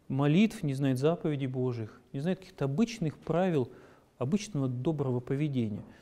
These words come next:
Ну, кто виноват? Виноваты родители, это понятно. Родители, воспитатели, те, кто находится рядом. Но если, извините, тебе уже больше десяти лет, ребёнок, то, простите, уже не столько они виноваты, а где твой-то интерес?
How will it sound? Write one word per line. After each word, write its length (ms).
Ну, 180
кто 200
виноват? 320
Виноваты 360
родители, 500
это 240
понятно. 540
Родители, 440
воспитатели, 720
те, 140
кто 360
находится 600
рядом. 240
Но 60
если, 180
извините, 460
тебе 220
уже 220
больше 360
десяти 460
лет, 340
ребёнок, 440
то, 140
простите, 500
уже 260
не 180
столько 420
они 160
виноваты, 540
а 60
где 240
твой-то 420
интерес? 440